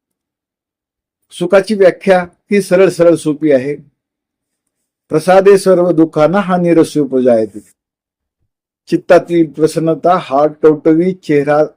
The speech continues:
हा भाव आहे. क्रोध असला की राग व्यक्त होतो आणि रागातून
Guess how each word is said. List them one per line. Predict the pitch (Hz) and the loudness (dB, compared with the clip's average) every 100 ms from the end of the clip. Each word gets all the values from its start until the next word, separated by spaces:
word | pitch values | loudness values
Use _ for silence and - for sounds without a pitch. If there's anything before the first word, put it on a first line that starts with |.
| _ _ _ _ _ - | _ _ _ _ _ -4
हा | 151 | -2
भाव | 147 123 135 | 0 0 -2
आहे. | 123 120 113 123 _ _ _ _ _ - | -2 -6 -8 -14 _ _ _ _ _ 0
क्रोध | 180 220 190 | 4 6 4
असला | 180 - 180 160 | 0 -2 0 2
की | 131 - - 143 | 0 -8 -6 0
राग | 143 175 | 2 2
व्यक्त | 180 190 - - | 4 2 2 0
होतो | 185 185 190 | 0 0 -2
आणि | 202 214 | 2 2
रागातून | 190 190 180 - 156 | 4 2 2 0 -4